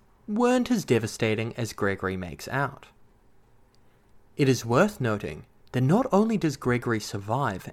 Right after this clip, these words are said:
and his city remains important, but he also finishes the massive repairs on his cathedral, which was burned down under his predecessor Euphronius,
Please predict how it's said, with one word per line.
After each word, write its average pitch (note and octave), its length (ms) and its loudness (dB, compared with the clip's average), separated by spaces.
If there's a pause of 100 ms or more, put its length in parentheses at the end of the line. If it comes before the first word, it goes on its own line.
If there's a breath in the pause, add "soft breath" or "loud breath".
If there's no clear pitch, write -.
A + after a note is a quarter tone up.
and A3+ 240 0
his G3+ 140 2
city C3+ 300 -2
remains A2 420 -2
important, D#3 560 -6 (520 soft breath)
but D#3 120 -2
he G3 140 4 (100)
also B3 400 0
finishes - 720 -2 (280 soft breath)
the D3+ 80 2
massive D#3 800 0
repairs B2+ 580 0
on A#2+ 160 -6
his G#2+ 160 -6
cathedral, - 760 -4 (460 soft breath)
which - 200 2
was C#3+ 140 2
burned G3+ 480 2
down B2 440 2
under A#2+ 240 0
his G#2+ 160 -4
predecessor A#2 680 -2
Euphronius, A2+ 840 -4